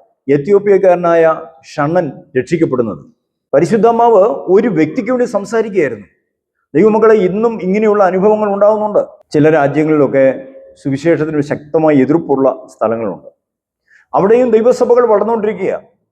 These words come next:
ഞാൻ ഈയിടെ കേട്ട ഒരു അനുഭവം, ഒരു മാതാവും പിതാവും എട്ടാം ക്ലാസ്സിൽ പഠിക്കുന്ന ഒരു പെൺകുഞ്ഞുള്ളൊരു കുടുംബം.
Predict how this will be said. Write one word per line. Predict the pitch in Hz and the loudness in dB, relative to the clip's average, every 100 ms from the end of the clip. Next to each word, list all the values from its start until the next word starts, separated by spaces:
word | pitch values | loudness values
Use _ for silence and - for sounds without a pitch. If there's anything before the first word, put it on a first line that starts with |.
| _ _ 139 | _ _ -2
ഞാൻ | 139 147 | 0 2
ഈയിടെ | 143 147 147 | 2 2 2
കേട്ട | 143 127 | 0 0
ഒരു | 135 135 | 2 2
അനുഭവം, | 123 113 127 110 - - _ _ _ _ _ _ _ _ _ | 0 0 0 -2 -4 -20 _ _ _ _ _ _ _ _ _
ഒരു | - - 156 151 | -16 -6 0 2
മാതാവും | 160 143 139 147 156 147 | 2 2 2 2 2 0
പിതാവും | 131 131 135 139 143 - _ _ _ _ _ _ _ - 147 | 0 2 2 -2 -8 -18 _ _ _ _ _ _ _ -4 -2
എട്ടാം | 147 175 | 0 0
ക്ലാസ്സിൽ | 185 175 175 | 2 0 -2
പഠിക്കുന്ന | 139 135 135 131 - - _ _ 131 | -2 -2 -4 -4 -6 -14 _ _ -8
ഒരു | 127 | -4
പെൺകുഞ്ഞുള്ളൊരു | 131 131 147 147 127 123 | -4 0 0 2 0 -2
കുടുംബം. | 123 107 101 | -4 -6 -6